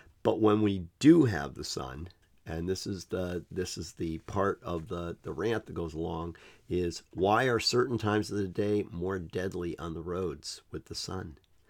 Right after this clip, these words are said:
I'll talk about it a little bit more when we get into the show, just to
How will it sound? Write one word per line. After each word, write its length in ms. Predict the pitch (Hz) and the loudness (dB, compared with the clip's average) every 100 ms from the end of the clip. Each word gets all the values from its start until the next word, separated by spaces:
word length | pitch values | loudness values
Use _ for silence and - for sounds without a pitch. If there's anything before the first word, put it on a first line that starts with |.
| _ _ _ - | _ _ _ -2
I'll 80 | |
talk 200 | 117 120 | 4 4
about 240 | 120 120 120 | 6 6 6
it 40 | |
a 40 | 113 | 6
little 140 | 110 | 6
bit 140 | 101 | 4
more 240 | 101 104 110 | 4 6 6
when 80 | 101 | 4
we 80 | |
get 140 | 95 95 | 2 0
into 120 | 92 | 0
the 120 | 85 | -2
show, 480 | - 113 135 151 143 | 0 6 8 6 2
just 300 | - 92 - - | -4 -4 -4 -2
to 360 | 95 90 87 | 0 0 -4